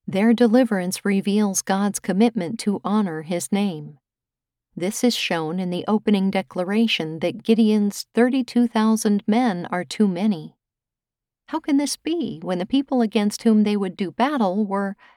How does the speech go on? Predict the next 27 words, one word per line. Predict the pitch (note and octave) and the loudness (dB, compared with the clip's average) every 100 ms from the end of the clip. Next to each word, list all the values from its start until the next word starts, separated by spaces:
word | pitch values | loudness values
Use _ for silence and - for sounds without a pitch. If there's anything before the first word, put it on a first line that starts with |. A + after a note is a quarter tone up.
| _ _ _ - | _ _ _ -8
like | E3 D3+ C3+ | -8 -6 -8
locusts | C#3+ F3+ B3 B3+ A#3+ - - - | -4 -2 -2 -4 -4 -6 -14 -4
in | A3 A3+ | 2 4
abundance? | G3 G3 E3+ D#3 D3 C#3 - - _ _ _ _ - | 4 0 -2 -10 -14 -14 -16 -16 _ _ _ _ -10
Chapter | F#3 C#3 D#3 | -8 -8 -10
seven, | - E3+ - D3+ | -6 -8 -6 -10
verse | C#3 C#3 - | -10 -10 -12
twelve. | - F3 D#3 C#3+ D3+ _ _ _ _ _ _ _ _ _ _ _ _ _ | -8 -8 -8 -12 -16 _ _ _ _ _ _ _ _ _ _ _ _ _
The | F#3+ | -4
Lord | F#3 G3 F#3+ F#3 | 0 0 0 -2
answers, | F3 E3+ - D#3+ D#3+ - _ _ _ _ _ | -6 -6 -4 -4 -6 -10 _ _ _ _ _
"The | - | -10
people | C3+ B3 B3+ C#4 C4+ | -2 -2 -2 -2 0
with | A3+ A#3 - | 2 0 -2
you | E3 D3+ | -8 -6
are | F3 | -8
too | D#3 - | -2 4
many | G#3+ G3+ A3+ D#3+ | 6 6 4 2
for | - E3+ | -4 -4
me | F#3 G3+ | -2 -2
to | - E3 | -2 -4
give | F#3 D#3 | -4 -4
the | |
Midianites | F3 G#3+ F#3+ D#3+ D#3 D#3+ - F3+ | -2 0 0 -4 -10 -10 -6 -4
into | F3 F#3 | -4 -4
their | D#3+ D3+ | -4 -6
hand, | D#3 A3 G3 D3 | -4 -2 -2 -6